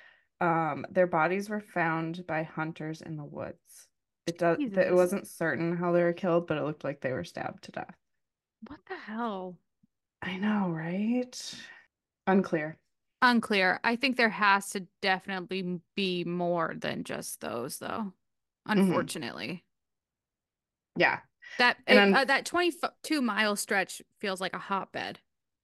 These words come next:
Speaker 1: I know. I feel like that's where I would go if I were a murderer. So it could be a bunch of people, but who knows? Who knows?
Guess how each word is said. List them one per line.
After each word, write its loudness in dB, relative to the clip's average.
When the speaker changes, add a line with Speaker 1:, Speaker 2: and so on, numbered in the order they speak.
Speaker 1:
I 8
know. 10
I 8
feel 4
like 8
that's 0
where 2
I 2
would -4
go 4
if -6
I 0
were -6
a -8
murderer. -6
So -10
it -2
could -2
be -6
a -8
bunch -8
of -16
people, -4
but -8
who -12
knows? -12
Who -2
knows? -4